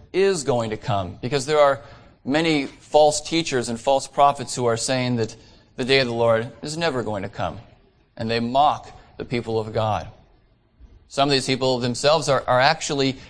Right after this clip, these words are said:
eating the Lord's Supper with the body of believers. And so naturally, one of the issues that Peter addresses is the proper role of prophecy in, in Scripture,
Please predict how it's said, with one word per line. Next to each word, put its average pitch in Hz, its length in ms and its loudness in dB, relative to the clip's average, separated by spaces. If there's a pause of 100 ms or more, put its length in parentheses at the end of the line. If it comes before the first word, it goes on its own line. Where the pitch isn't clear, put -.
(120)
eating 165 420 0
the 135 80 0
Lord's 139 280 2
Supper 135 400 0
with 143 460 0 (340)
the 120 200 -2
body 113 420 0
of 110 160 -4
believers. 107 600 -8 (1040)
And 117 120 -4
so 123 160 0
naturally, 135 480 2
one 135 220 2
of 135 100 2
the 127 140 2
issues 139 300 0
that 117 240 -4
Peter 180 280 0
addresses 120 540 -2 (240)
is 131 260 0
the 131 120 -2
proper 156 380 2
role 147 300 2
of 120 220 -4
prophecy 127 720 0
in, 110 120 -4 (360)
in 113 80 -8
Scripture, - 640 -4